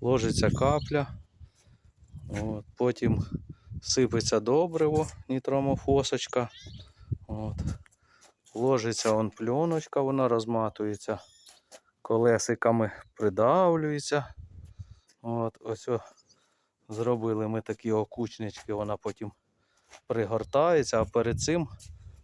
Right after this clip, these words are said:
теж он от гортачі такі маленькі, от гортається ними. От, он сошнички теж поробили там унизу, через них добриво сипеться.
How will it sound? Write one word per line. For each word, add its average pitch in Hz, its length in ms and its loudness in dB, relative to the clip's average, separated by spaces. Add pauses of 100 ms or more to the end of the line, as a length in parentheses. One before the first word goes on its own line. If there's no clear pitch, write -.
(120)
теж 113 220 0
он 117 220 2
от 117 140 2
гортачі 117 580 -2
такі - 260 -10
маленькі, 104 540 -2
от 107 120 -2
гортається 98 680 -6
ними. 90 260 -12 (800)
От, 92 260 -8
он 107 100 -4
сошнички - 640 -8
теж 147 380 0
поробили 113 520 -2
там 104 220 -4
унизу, 101 380 -6 (520)
через 107 340 -4
них 104 220 -6
добриво 156 500 2
сипеться. - 640 -8